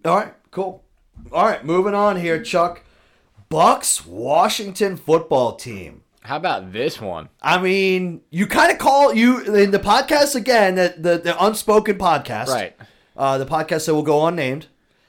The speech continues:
Speaker 1: Um, you did kinda say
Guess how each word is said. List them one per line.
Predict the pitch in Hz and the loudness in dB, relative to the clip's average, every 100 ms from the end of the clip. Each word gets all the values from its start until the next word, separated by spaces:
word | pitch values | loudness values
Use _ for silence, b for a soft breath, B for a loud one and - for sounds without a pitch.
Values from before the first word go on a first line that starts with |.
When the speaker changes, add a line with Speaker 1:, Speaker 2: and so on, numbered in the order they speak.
| _ _ - | _ _ -4
Speaker 1:
Um, | 135 139 135 127 - _ | 0 0 -2 -6 -14 _
you | 143 | -10
did | 135 240 269 | -2 -2 -2
kinda | 277 277 269 | -4 -2 -4
say | - 277 254 185 165 180 | -2 0 2 2 2 -4